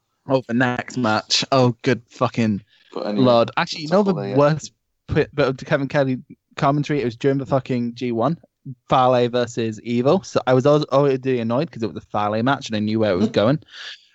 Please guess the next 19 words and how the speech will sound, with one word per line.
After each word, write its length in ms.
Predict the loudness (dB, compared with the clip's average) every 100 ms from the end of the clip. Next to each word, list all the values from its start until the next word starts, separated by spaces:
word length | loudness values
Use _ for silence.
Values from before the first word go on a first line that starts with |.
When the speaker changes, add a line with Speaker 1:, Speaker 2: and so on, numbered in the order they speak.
| -2
Speaker 1:
And, 400 | 2 4 2 2
but, 180 | 2 2
like, 240 | -2 -6 _ -6
Fale 300 | 0 2 0 -2 -12 -20 _ -8
throws 420 | -2 4 6 4
a 40 |
barrier 460 | 4 2 4 2 0
onto 260 | -2 -2 -2
Evil 340 | -2 0 0
and 140 | 2 4
walks 220 | 2 2
back. 340 | 0 0 -4 -4
And 140 | 0
then 120 | 0 0
Evil 240 | 2 4
was 100 | 2
selling 280 | 2 2 2
the 60 |
shoulder 360 | 0 0 2 0